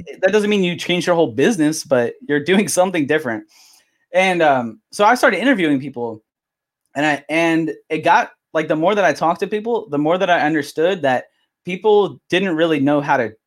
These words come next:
like, go after their goals. Like, they were like, "Oh, well, you know, like, I'm just gonna try this today. One percent, I gotta get one percent better." Like, that was something that everybody kinda understood. The more people that I interviewed, there was that idea of,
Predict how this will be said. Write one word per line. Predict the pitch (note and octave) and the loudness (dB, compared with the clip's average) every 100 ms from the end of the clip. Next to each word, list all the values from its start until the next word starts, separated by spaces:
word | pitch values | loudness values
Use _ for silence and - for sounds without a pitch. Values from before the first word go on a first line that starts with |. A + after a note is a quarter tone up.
| _ | _
like, | C3+ A#2+ G#2 | -4 -4 -6
go | B3+ B3 - | -4 -4 -4
after | C3 C3+ - C3 B2 | -2 -2 -2 -4 -4
their | A#2 G#2 | -4 -6
goals. | G2+ D3 F3 F#2+ C#2+ - - - _ _ - | -2 2 2 2 -6 -16 -18 -18 _ _ -8
Like, | C3+ | -2
they | D3 | 2
were | C3+ | 2
like, | A2+ - | 0 -6
"Oh, | D3 | -8
well, | A#2+ A#2+ A#2+ | -6 -8 -4
you | C#3 | -2
know, | D3 B2 | 0 0
like, | A#2 C#3 | -2 -2
I'm | D#3 | -2
just | D#3 | -2
gonna | D#3 | -4
try | C#3 D3 | -2 -2
this | C#3+ F#3+ - | -2 -4 -2
today. | C3 C3+ A#2+ | -2 0 0
One | D3+ G3+ | -2 0
percent, | A3 G#3+ A3 | 0 0 0
I | - | 0
gotta | D3 E3+ | 0 0
get | D3+ | 0
one | F3+ | 0
percent | G3 F#3 F3+ | -2 -2 -2
better." | D#3+ F3+ A#2 - - _ | 0 2 0 -4 -18 _
Like, | D3 C#3 | -4 0
that | G3+ | 2
was | G3 | 2
something | A3 G3 F3 | 0 -2 0
that | C#3+ | 2
everybody | C#3 D3+ C#3+ C#3 | 0 -2 -4 -4
kinda | D#3 C#3 | -4 -4
understood. | C3 B2+ G#2+ - D#3+ F#3 F3+ | -2 -4 -6 -4 0 0 -2
The | C3+ | -4
more | C#3 C#3+ | -2 -2
people | D#3+ D3 | -2 -2
that | C3 | 0
I | A#2 | 0
interviewed, | C3 D#3+ F#3 F#3 _ _ _ _ | -2 -4 -4 -8 _ _ _ _
there | - E3 | 0 2
was | D#3+ | 4
that | D#3 C#3+ | 2 2
idea | C#3+ C3+ D3 D3+ | 0 0 0 2
of, | C3+ B2+ B2+ A#2+ | 2 0 -2 -6